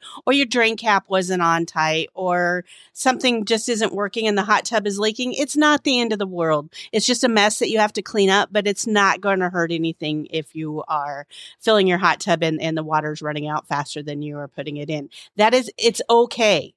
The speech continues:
It's, it's, uh, hot tubs are meant to have water in 'em. Hot tubs are meant to be drained. So it's definitely not gonna hurt anything if that happens. So don't be so scared to fill your hot tub that you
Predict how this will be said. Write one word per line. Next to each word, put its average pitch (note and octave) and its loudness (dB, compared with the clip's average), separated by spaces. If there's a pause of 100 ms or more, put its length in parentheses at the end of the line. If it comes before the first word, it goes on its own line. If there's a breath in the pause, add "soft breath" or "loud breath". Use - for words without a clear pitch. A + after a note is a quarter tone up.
It's, F#3+ -2
it's, - -4
uh, F#3 2
hot - 0
tubs B3 0
are G3+ 0
meant G3+ 0
to A3+ -6
have F#3+ -2
water E3+ 2
in F3 2
'em. F3+ 0 (220 loud breath)
Hot - 2
tubs F#3+ 0
are F3 2
meant E3+ 0
to - -12
be D#3+ -6
drained. D#3 -4
So E3+ -2
it's F3+ -4
definitely A#3+ -2
not A3 0
gonna F#3 -4
hurt F3 0
anything E3 -6
if D#3 -10
that D3+ -2
happens. D3+ -6 (220 loud breath)
So A#3 2
don't C4+ 2
be A#3+ 0
so C4 0
scared A#3+ -2
to G#3 -8
fill G#3+ -4
your G#3 -6
hot G3+ 0
tub F#3 0 (400 soft breath)
that F#3+ 4
you F#3 -4